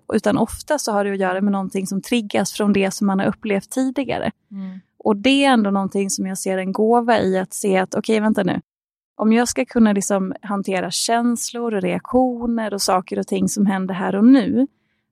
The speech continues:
Speaker 1: då behöver jag förstå att mitt bagage påverkar hela tiden och att det kan bli väldigt högljutt stundtals.
Speaker 2: Mm.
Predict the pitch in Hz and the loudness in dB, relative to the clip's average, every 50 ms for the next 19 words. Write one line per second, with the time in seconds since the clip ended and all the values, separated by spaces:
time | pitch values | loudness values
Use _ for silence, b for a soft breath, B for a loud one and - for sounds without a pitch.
0 | _ - 214 208 202 233 233 226 254 285 294 277 240 262 254 233 - 208 196 - | _ 0 0 2 2 0 0 4 4 4 4 4 2 -2 -4 -4 -4 -6 -8 -6
1 | - - - - - 214 - - - 196 - - 208 196 190 - _ - - 208 | -6 -6 -4 -2 -4 -4 -2 -2 -4 -4 -2 -2 -2 -2 -2 -4 _ -6 -4 0
2 | - 269 233 196 - - - - 220 226 240 262 269 220 196 - - - - 180 | 2 2 2 2 -2 -6 -8 -4 -4 -2 2 2 2 2 0 -4 -8 -8 -8 -8
3 | - - _ - - 294 294 262 240 226 226 220 - 285 285 240 190 - - - | -8 -12 _ -12 -8 -6 -4 -4 -2 -4 -6 -6 -4 -4 -4 -4 -4 -6 -8 -6
4 | 202 196 - 208 196 - 208 - - 254 233 208 208 208 208 190 - 226 202 185 | -6 -6 -4 -6 -4 -4 -2 0 2 0 0 0 0 -4 -4 -2 0 0 0 0
5 | 180 190 - - 226 226 240 247 247 294 254 - - - - 240 226 208 - 220 | -2 -6 -8 -4 -4 -2 -2 -2 -2 -4 -6 -6 -10 -8 -6 -4 -4 -4 -4 -4
6 | - - - - - - 214 196 190 180 170 | -8 -8 -10 -12 -14 -12 -12 -10 -10 -10 -12